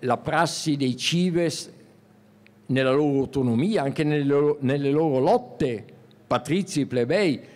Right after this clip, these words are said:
che crea la civitas, ma nello stesso tempo dev-, dev-, anche, devi anche essere consapevole che alla civitas, alla forma della civitas, poi devi co-, a-, attribuire un valore, deve essere una forma,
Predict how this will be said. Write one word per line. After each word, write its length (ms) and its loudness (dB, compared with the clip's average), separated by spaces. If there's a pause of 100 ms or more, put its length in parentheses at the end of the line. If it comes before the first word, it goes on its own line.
(160)
che 200 -2
crea 420 2
la 140 2
civitas, 640 -6
ma 160 0
nello 260 2
stesso 300 -6
tempo 340 -2
dev-, 280 -2
dev-, 260 0
anche, 320 0
devi 220 2
anche 360 0 (280)
essere 360 -2
consapevole 840 0
che 120 0
alla 280 0
civitas, 800 0
alla 220 2
forma 520 2
della 240 0
civitas, 560 -4 (260)
poi 240 2
devi 400 -2 (280)
co-, 300 -6
a-, 240 0
attribuire 640 0
un 280 0
valore, 920 0
deve 220 2
essere 260 -2
una 140 -2
forma, 540 0